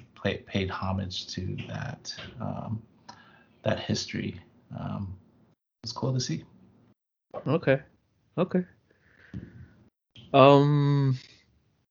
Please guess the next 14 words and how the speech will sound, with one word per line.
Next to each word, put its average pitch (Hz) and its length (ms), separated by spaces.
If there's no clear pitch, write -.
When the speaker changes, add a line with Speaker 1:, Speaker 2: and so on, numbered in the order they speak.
Speaker 2:
yeah, 196 360
like, 151 480
uh, 147 40
yeah, 143 1300
um, 135 880
thinking 156 320
back 139 240
on 151 140
it 135 140
now, 156 560
uh, 120 680
I, 120 220
I'd 151 260
say 160 800